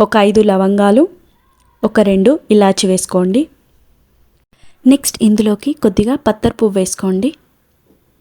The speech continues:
రెండు బిర్యానీ ఆకులు కూడా వేసుకోండి. ఇందులోకి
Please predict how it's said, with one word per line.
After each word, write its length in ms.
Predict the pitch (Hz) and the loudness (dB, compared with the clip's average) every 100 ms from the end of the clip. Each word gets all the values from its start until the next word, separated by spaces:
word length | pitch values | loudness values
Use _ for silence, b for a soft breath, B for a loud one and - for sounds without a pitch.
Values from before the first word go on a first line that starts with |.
| _ _ _ _ b b b b | _ _ _ _ b b b b
రెండు 240 | 226 233 262 | 2 2 2
బిర్యానీ 520 | 226 220 226 226 233 | 2 0 0 -2 -2
ఆకులు 340 | 202 196 202 | -2 -2 -4
కూడా 240 | 196 196 202 | -2 -2 0
వేసుకోండి. 600 | 185 - - 180 190 277 - _ _ _ _ _ _ _ _ _ _ - _ _ _ _ _ _ _ _ _ _ _ _ _ _ _ _ _ _ _ _ _ _ _ _ b b b b | -2 -6 -4 -2 -2 -4 -8 _ _ _ _ _ _ _ _ _ _ -20 _ _ _ _ _ _ _ _ _ _ _ _ _ _ _ _ _ _ _ _ _ _ _ _ b b b b
ఇందులోకి 520 | 254 247 240 220 269 | 2 2 2 0 0